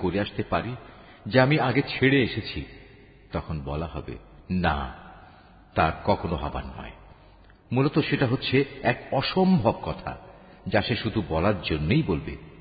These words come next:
এই মৃত ব্যক্তিদের সামনে একটি যবনিকা তাদের আড়াল করে রাখবে সেদিন পর্যন্ত, যেদিন তারা কবর থেকে পুনরুত্থিত হবে। অতঃপর যেদিন শিঙায় ফু দেয়া হবে, সেদিন মানুষ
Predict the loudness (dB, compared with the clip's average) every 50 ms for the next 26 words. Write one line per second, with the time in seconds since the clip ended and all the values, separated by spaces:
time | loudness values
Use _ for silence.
0 | 0 4 4 4 6 6 4 4 6 6 6 6 4 4 2 2 2 4 4 2
1 | 2 -2 0 0 2 4 4 6 4 4 2 0 -2 0 2 2 2 2 2 0
2 | 0 0 0 0 -2 0 -2 -2 0 0 0 -2 -4 -6 -4 -2 -2 -2 -2 -2
3 | -2 -4 -4 -4 -2 -4 -6 -6 -4 -4 -4 -4 -4 -6 -6 -6 -4 -4 -4 -4
4 | -4 -6 -8 -8 -8 -10 -10 -10 -10 -10 -10 -12 -12 -12 -14 -18 -20 -20 -20 -20
5 | -20 -20 -18 -6 -2 0 0 2 0 0 0 -2 -2 -2 -2 -2 0 0 0 0
6 | 0 -2 -2 -2 -4 -2 -2 -2 -4 -4 -6 -12 -20 -20 -20 -10 -4 -2 0 0
7 | 0 -2 -2 -4 -6 -6 -8 -10 -8 -8 -8 -10 -10 -12 -12 -14 -16 -18 -20 -20
8 | -20 -20 _ -20 -10 -4 -2 0 2 4 2 2 4 4 2 2 2 0 -4 -10
9 | -14 -16 -18 -18 -16 -10 0 2 4 6 8 8 6 6 4 2 2 4 6 6
10 | 4 4 2 0 2 4 6 6 6 6 6 4 4 6 8 6 6 6 2 -4
11 | -12 -14 -14 -8 -2 0 2 4 4 4 6 4 4 4 4 2